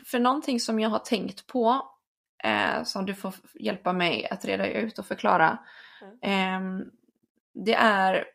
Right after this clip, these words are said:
Speaker 1: för att jag är så inlärd med att när jag ska visualisera och affirmera då, eh, och ska täpa på detta nu samtidigt, så att man inte ska liksom säga negativa ord,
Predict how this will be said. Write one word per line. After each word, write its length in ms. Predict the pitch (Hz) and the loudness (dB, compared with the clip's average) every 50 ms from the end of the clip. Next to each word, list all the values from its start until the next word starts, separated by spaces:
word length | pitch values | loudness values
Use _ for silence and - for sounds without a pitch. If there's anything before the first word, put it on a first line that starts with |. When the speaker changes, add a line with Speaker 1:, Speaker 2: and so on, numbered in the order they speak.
| _ _ _ _ | _ _ _ _
Speaker 1:
för 60 | - 240 | 0 0
att 140 | 226 226 | 2 4
jag 360 | 226 269 269 277 262 123 - 208 | 6 6 6 8 6 6 6 4
är 60 | 202 | 2
så 440 | - - 214 190 180 180 180 - - - - _ _ _ _ _ _ _ _ _ _ _ _ _ _ _ | 0 0 2 4 4 4 2 0 -6 -16 -20 _ _ _ _ _ _ _ _ _ _ _ _ _ _ _
inlärd 840 | - 247 254 220 214 196 190 190 208 240 254 247 240 220 202 196 196 | 2 2 4 2 2 0 -2 4 6 8 8 8 8 4 2 0 0
med 460 | 196 180 180 175 180 180 180 - - - | 0 0 0 2 0 -2 -2 -4 -2 2
att 440 | 180 180 180 185 - - - - - | 2 2 2 0 -4 -10 -14 -8 -4
när 220 | 220 214 220 226 233 | -2 0 2 2 4
jag 140 | 233 226 | 2 2
ska 140 | 226 - 220 | 0 -2 -4
visualisera 760 | 208 220 - - 214 208 208 214 - - 214 208 190 - 175 175 | -4 -4 -4 -2 -2 -2 -4 -6 -4 -4 0 2 4 4 4 2
och 120 | 185 - | 2 0
affirmera 760 | - 180 - - 196 180 175 - 87 90 90 - - - - - - _ _ | -2 -2 0 -2 -2 -2 0 0 0 2 4 4 2 2 0 -4 -12 _ _
då, 300 | - - - 202 254 269 - - _ _ _ _ _ _ _ _ _ _ _ _ _ - | -4 2 2 4 2 2 -2 -8 _ _ _ _ _ _ _ _ _ _ _ _ _ -4
eh, 580 | - - - - - - - - - - - - - - - _ _ _ | -2 0 0 2 2 2 0 0 -4 -4 -6 -8 -8 -12 -16 _ _ _
och 420 | _ 208 196 - - _ - - - - - - - | _ 0 0 0 -4 _ -18 -16 -16 -16 -16 -14 -12
ska 180 | - - - 202 | -10 -6 -6 -6
täpa 400 | - - 208 165 180 - - 190 | 0 2 2 2 2 2 -2 -2
på 120 | - - | -2 -2
detta 260 | 190 196 - - 190 | -4 -6 -4 -2 -2
nu 160 | 185 180 170 - | -2 0 -2 -6
samtidigt, 520 | - - 190 185 - - 185 208 233 240 - - - - - - _ | -4 -4 -4 -4 -2 -2 -2 -2 -2 -4 -8 -16 -20 -20 -20 -20 _
så 520 | _ - - - 214 202 202 196 - - - - - _ _ _ _ _ _ _ _ _ | _ -8 -2 0 4 6 6 6 4 2 -2 -10 -18 _ _ _ _ _ _ _ _ _
att 180 | 202 202 - | 0 0 4
man 160 | - 226 220 233 | 4 6 6 8
inte 300 | 233 208 190 - - - | 6 4 2 -4 -10 -10
ska 360 | - - 202 180 170 170 - - | -2 4 6 8 8 6 6 2
liksom 260 | - 180 - 180 175 180 | -4 -6 -6 -6 -4 -4
säga 360 | - - - 208 185 175 175 | -4 0 0 0 0 0 0
negativa 680 | 185 196 233 240 233 247 247 247 269 254 233 233 233 | 2 2 2 4 4 2 2 2 0 2 4 4 4
ord, 440 | 233 233 226 226 240 240 233 240 240 | 4 4 4 2 2 2 2 2 2